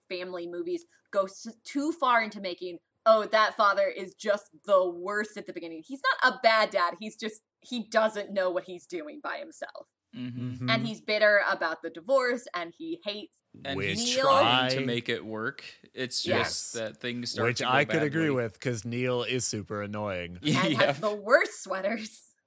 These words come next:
Speaker 3: <laughs> Yeah, he has Cosby level of sweaters.
Speaker 1: So bad.
Speaker 2: So I, um, and the version that I watched didn't have this in there, but something that I found, there was some line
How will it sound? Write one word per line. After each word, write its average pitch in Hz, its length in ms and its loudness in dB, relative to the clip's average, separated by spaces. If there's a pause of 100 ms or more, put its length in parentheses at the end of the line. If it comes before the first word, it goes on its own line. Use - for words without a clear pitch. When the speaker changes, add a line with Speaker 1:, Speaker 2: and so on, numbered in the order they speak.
(240)
Speaker 3:
<laughs> - 20 0 (1080)
Yeah, 151 340 6
he 147 120 -2
has 175 240 -2
Cosby 143 580 0
level 107 360 -4
of 104 160 -4
sweaters. 87 680 -8 (100)
Speaker 1:
So 202 280 -16
bad. 170 360 -16 (240)
Speaker 2:
So 151 480 -4
I, 151 280 0
um, 127 480 -8 (360)
and 131 280 -6
the 135 60 -6
version 165 460 -8
that 117 120 -8
I 117 160 -4
watched 113 420 -8
didn't 117 280 -10
have 113 300 -8
this 104 200 -10
in 113 200 -10
there, 98 440 -10
but 113 200 -6
something 143 420 -10
that 123 140 -8
I 110 140 -6
found, 113 520 -10 (260)
there 120 160 -4
was 113 200 -6
some 165 280 -4
line 127 720 -8